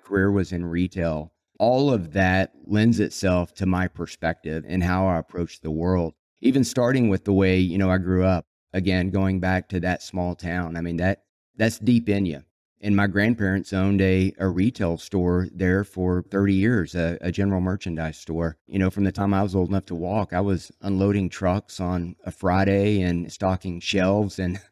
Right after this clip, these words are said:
<laughs> and changing tires, you know, and oil for people in the garage. So, I mean, I, I grew up in retail. All through college, I worked for a retailer. I worked on retail accounts on the, the agency side. I would say all of those, you know,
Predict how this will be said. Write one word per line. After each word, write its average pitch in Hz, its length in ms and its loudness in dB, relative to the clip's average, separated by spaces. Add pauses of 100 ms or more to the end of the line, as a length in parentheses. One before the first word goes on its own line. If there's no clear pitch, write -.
(140)
<laughs> - 280 -20
and 107 140 2
changing 117 460 4
tires, 110 760 0
you 110 140 2
know, 104 260 4
and 98 240 2
oil 110 320 2
for 95 180 -2
people 98 540 0
in 107 160 2
the 104 80 4
garage. 101 460 2
So, 104 240 2
I 82 80 0
mean, 101 180 2
I, 104 260 0
I 107 260 2
grew 117 360 2
up 110 160 0
in 98 140 2
retail. 98 640 2 (300)
All 110 160 2
through 107 180 2
college, 98 440 2
I 92 80 2
worked 95 500 0 (100)
for 98 220 2
a - 20 2
retailer. 101 640 2 (180)
I 87 60 -10
worked 101 260 0
on 101 100 0
retail 95 380 2
accounts 92 480 -4
on 92 240 -2
the, 87 320 0
the 90 180 2
agency 87 480 -2
side. 85 480 -4 (520)
I 120 80 2
would 127 160 2
say 127 180 4
all 117 240 4
of 110 140 2
those, 104 420 2
you 101 100 -4
know, 95 320 2